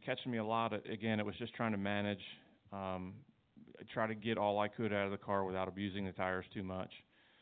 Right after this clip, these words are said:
Um, I knew he was catching me. I couldn't do anything about that. I just had to pace myself. And, and then with ten to go, we, we equaled lap times, and then it was like, "Okay, we're equal now. If I can just hit ten perfect laps,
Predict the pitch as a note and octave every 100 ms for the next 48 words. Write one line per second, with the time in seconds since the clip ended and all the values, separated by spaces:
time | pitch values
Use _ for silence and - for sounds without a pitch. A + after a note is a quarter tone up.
0 | _ - G2 F#2+ F#2 G2+ G2+ G#2+ A2+ A#2+
1 | A2+ - A2+ A2 G#2+ G2+ G2 F#2+ F#2+ A#2
2 | G2+ F#2+ G#2+ A2+ A2+ G2+ F#2 F2 F2+ F2+
3 | F2+ F2+ - F#2+ F2+ F2+ - - G2+ -
4 | F#2 F2 F#2 F#2 F2 - _ _ _ -
5 | - - F#2+ F#2 F#2 F2+ F#2 G#2 G2 G2+
6 | G2+ F#2+ G#2+ G#2 F#2+ A#2 A2+ G2 F#2+ A2
7 | G#2 G2+ - G#2 G2 A2 G2 G2 - G2+
8 | F#2+ F#2 - G2 F#2+ F#2+ F#2 F#2+ - F#2
9 | F2+ G#2 G2 G2 F#2 G2 F#2 F2 G2 F#2+
10 | F#2+ F2 F#2+ - - _ _ - - -
11 | _ - _ _ _ - - A2+ - A2
12 | G#2 A2+ A2+ G2 B2 G2+ E2+